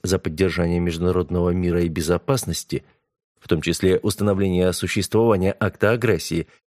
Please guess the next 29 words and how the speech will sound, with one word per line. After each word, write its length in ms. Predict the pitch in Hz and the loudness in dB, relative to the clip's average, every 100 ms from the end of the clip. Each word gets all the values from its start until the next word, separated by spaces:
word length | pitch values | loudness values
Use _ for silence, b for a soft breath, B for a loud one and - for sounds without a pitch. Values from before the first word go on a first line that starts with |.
| _ - | _ -2
ни 100 | 139 | 2
разу 240 | 175 127 | 2 2
не 140 | 127 | 0
принял 340 | 110 123 113 - | 0 0 0 0
обязательную 640 | 107 101 104 92 98 101 - | -2 0 -2 0 0 0 -2
резолюцию 640 | 101 101 110 107 87 87 | -2 0 2 0 -2 -4
с 60 | 85 | -2
такой 280 | 98 - 92 | -4 0 -2
формулировкой, 840 | - 85 87 92 147 - 123 110 B B B | 0 -2 0 0 0 0 -2 -2 B B B
хотя 300 | - 135 151 | -4 0 2
в 60 | 120 | 2
экстренном 540 | 113 - - 85 80 | 2 0 -2 -2 -2
режиме, 420 | 78 90 107 117 82 | -2 -2 0 0 -2
занимаясь 500 | 76 82 90 87 - | -2 0 0 0 -2
нападением 580 | 90 92 90 92 95 - | -2 0 0 0 0 0
Ирака 400 | 104 98 87 82 | 2 2 0 -2
на 100 | 85 | -2
Кувейт 460 | 90 98 127 110 B B | 0 2 0 0 B B
в 60 | |
тысяча 220 | - - 90 | -2 -2 -2
девятьсот 360 | 95 87 98 | -2 0 -2
девяностом 520 | 85 92 95 87 92 | 0 0 0 0 -4
году, 440 | 82 92 98 139 B B B _ _ | 0 0 2 -2 B B B _ _
вплотную 400 | - 151 170 175 | 2 2 2 0
приблизился 640 | 117 120 120 131 127 104 117 | 2 0 2 2 0 0 0
к 80 | |
объявлению 640 | 113 95 92 95 107 101 - | 0 0 -2 0 0 0 -2
Ирака 360 | 101 90 90 87 | 0 0 0 -2
государством-агрессором. 1300 | 82 82 76 78 - 82 78 - 95 87 - - | -2 -4 -2 -6 -4 -4 -4 -6 -4 -4 -4 -14